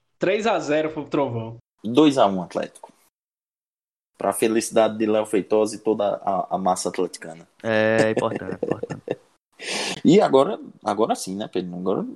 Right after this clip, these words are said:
Speaker 2: vamos, vamos, é,
Speaker 3: Por favor, né?
Speaker 2: fazer o, o, o merchan, né? Porque nesse domingo estreou, né, a série histórica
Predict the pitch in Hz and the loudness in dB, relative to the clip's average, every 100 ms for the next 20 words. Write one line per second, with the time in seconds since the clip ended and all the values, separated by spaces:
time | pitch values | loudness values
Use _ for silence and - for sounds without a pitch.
0 | - - - 98 104 151 - - 101 95 | -14 -12 -2 0 2 0 -2 -4 -2 0
1 | 120 123 95 76 - - - - 78 92 | 2 0 0 -2 -8 -16 -12 -6 2 4
2 | 123 113 135 131 147 - 110 95 95 117 | 4 2 -4 -6 -6 4 4 6 4 4
3 | 131 - 120 110 95 - - 104 117 - | 0 -2 0 0 -2 -6 -6 2 2 2
4 | - 104 92 101 101 - 104 104 95 85 | -2 -2 -2 -4 -6 2 4 4 2 0
5 | - - - - - 101 101 - 98 101 | -8 -16 -18 -20 -8 -4 -2 -2 -2 -2
6 | 98 110 131 123 - - 101 107 147 123 | -2 -2 0 -2 -2 4 6 6 2 -2
7 | 80 92 92 - 85 85 82 - 90 90 | -4 -4 -4 -4 -4 -2 -4 0 0 0
8 | - 90 90 - | 2 4 4 4